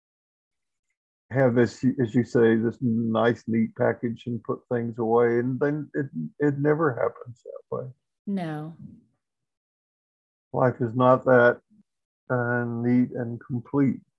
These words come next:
Speaker 2: Uh-uh.
Speaker 1: We both want and fear, uh,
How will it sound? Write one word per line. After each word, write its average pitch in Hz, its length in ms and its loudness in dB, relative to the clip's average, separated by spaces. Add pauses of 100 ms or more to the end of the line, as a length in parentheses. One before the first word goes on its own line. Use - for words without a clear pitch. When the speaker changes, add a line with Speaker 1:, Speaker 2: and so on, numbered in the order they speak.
(240)
Speaker 2:
Uh-uh. 165 440 -8 (280)
Speaker 1:
We 123 280 6
both 120 440 4 (540)
want 131 500 2
and 120 180 -2 (100)
fear, 131 480 2 (280)
uh, 120 420 -4